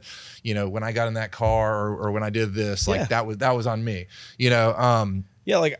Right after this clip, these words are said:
Speaker 2: like
Speaker 1: but I still think that it should be punitive, you know? Like,
Speaker 2: Yes.
Speaker 1: um, so
Speaker 2: And it's, it's on people to, like, adjust. So, like, you know, I was a pretty good, you know, like, I was a pretty good drinker for years. When I got divorced,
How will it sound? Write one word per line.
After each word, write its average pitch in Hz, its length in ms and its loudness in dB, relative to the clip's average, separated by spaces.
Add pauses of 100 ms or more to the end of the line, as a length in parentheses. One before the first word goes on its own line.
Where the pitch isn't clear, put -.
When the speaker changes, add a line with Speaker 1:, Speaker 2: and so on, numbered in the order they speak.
Speaker 2:
like 147 100 4
Speaker 1:
but 135 80 6
I 131 60 4
still 160 200 6
think 123 200 2
that 131 80 4
it 117 80 2
should 120 100 4
be 110 100 4
punitive, 165 560 2 (140)
you 127 140 0
know? 120 200 4
Like, 110 200 4
Speaker 2:
Yes. - 360 0
Speaker 1:
um, 107 600 4
so 117 240 4
Speaker 2:
And 104 80 6
it's, 101 120 2
it's 160 200 2
on 190 240 2
people 160 420 -2
to, 135 160 -2
like, 120 240 -4 (580)
adjust. 139 800 -2
So, 135 220 2
like, - 300 -6 (380)
you 139 100 0
know, 104 260 -4 (420)
I 143 180 4
was 165 200 2
a 135 60 0
pretty 156 380 0
good, 135 440 0
you 160 140 -6
know, 107 180 -6
like, 117 140 -10
I 135 100 2
was 156 140 0
a - 20 -6
pretty 147 240 -2
good 139 200 0
drinker 135 420 -4
for 113 160 -10
years. 139 600 -4 (440)
When 131 160 -4
I 131 80 0
got 131 340 -2
divorced, 135 800 -2